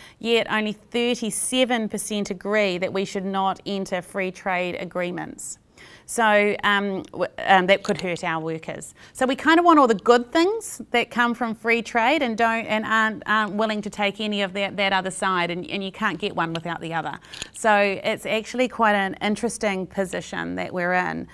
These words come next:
And I think we saw that with Brexit, where, you know, um, actually it didn't make, to, to a lot of people it didn't seem to make economic sense, but it still happened.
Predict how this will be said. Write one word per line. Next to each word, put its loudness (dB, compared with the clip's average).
And 2
I 2
think -2
we -2
saw -4
that -2
with -10
Brexit, 0
where, 2
you -4
know, 2
um, 0
actually 0
it -2
didn't 0
make, 0
to, -2
to 0
a 4
lot 6
of 0
people 2
it 0
didn't 0
seem -4
to -6
make 0
economic -4
sense, -4
but -2
it -2
still 0
happened. -4